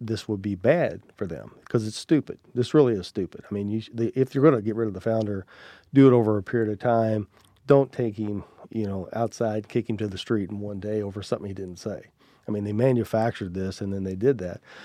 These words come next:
did, did what they did. But I didn't realize that they weren't intelligent enough to realize that by doing what they were doing, they were actually hurting everybody else.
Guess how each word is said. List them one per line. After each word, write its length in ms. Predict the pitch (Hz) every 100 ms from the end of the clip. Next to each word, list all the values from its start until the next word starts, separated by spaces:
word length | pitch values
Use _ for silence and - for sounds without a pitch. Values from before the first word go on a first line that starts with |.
| - - 135
did, 160 | 117 107
did 120 | 113
what 180 | 104 98
they 80 |
did. 340 | 101 135 113 - -
But 300 | 113 113 - _ _ _ _ _ -
I 100 | 120
didn't 200 | 135 120
realize 420 | 120 113 117 110
that 180 | 110 101
they 200 | 110 107
weren't 280 | 107 110 98 _ _
intelligent 760 | 110 107 - 160 143 113 104 -
enough 360 | 110 110 104 -
to 80 | 107
realize 460 | 123 127 104 104
that 140 | 107 95
by 160 | 110 104
doing 260 | 120 131
what 100 | 117
they 120 | 113
were 120 | 104 107
doing, 360 | 120 117 104
they 80 | 101
were 120 | 104
actually 320 | 101 101 -
hurting 280 | 92 110 87
everybody 440 | 95 95 92 90 90
else. 320 | 76 -